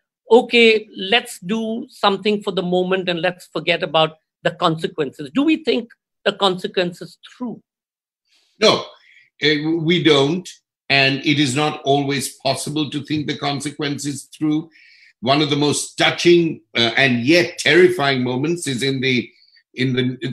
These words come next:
Speaker 2: in the new documentary on Hillary Clinton, where Cl-, Bill Clinton is asked, "How could you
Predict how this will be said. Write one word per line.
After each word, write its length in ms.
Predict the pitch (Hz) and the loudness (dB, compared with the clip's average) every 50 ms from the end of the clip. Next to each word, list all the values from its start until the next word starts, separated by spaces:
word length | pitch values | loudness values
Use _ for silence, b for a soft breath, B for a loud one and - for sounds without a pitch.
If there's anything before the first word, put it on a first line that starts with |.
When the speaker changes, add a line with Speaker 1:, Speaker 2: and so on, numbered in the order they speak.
| 139 139 | -4 -4
Speaker 2:
in 80 | 135 131 | -2 0
the 80 | 139 | 0
new 240 | 131 135 139 151 156 | 0 2 4 4 4
documentary 880 | 147 143 127 123 - - 135 131 127 131 139 139 - - 143 143 139 - - | 4 4 2 2 0 -2 -2 -2 0 0 0 -2 -4 -4 -4 -4 -4 -4 -4
on 300 | 127 127 127 123 117 113 | -4 -2 -2 -2 -2 0
Hillary 480 | - 139 156 151 143 131 123 117 - - - | 0 0 2 2 0 0 0 -2 -4 -4 -2
Clinton, 580 | - 208 220 202 - - - 78 71 - - _ _ _ _ _ _ _ _ _ _ _ _ _ _ - | 0 0 0 0 -2 -6 -10 -12 -14 -16 -20 _ _ _ _ _ _ _ _ _ _ _ _ _ _ -8
where 480 | 104 110 131 139 139 139 143 151 160 165 - - - - _ _ _ _ _ _ _ _ - | -2 2 4 4 6 6 6 6 4 2 0 -4 -12 -20 _ _ _ _ _ _ _ _ -8
Cl-, 240 | - 147 170 170 117 - | -2 -2 -2 -2 0 4
Bill 300 | 151 156 160 165 175 170 | 6 8 10 8 8 8
Clinton 440 | - - 143 135 127 117 - 160 156 | 4 0 0 0 0 0 0 2 4
is 160 | 170 175 170 | 4 4 4
asked, 520 | 233 233 220 - - - - - - - _ _ b b b b b b b b b b - - - - | 2 0 0 0 -4 -6 -8 -12 -12 -14 _ _ b b b b b b b b b b -14 -12 -8 -2
"How 360 | 156 202 226 233 240 208 - | 2 4 6 6 4 2 -2
could 280 | - - 180 180 156 139 151 165 | -4 0 0 0 0 2 0 0
you 80 | 165 | 0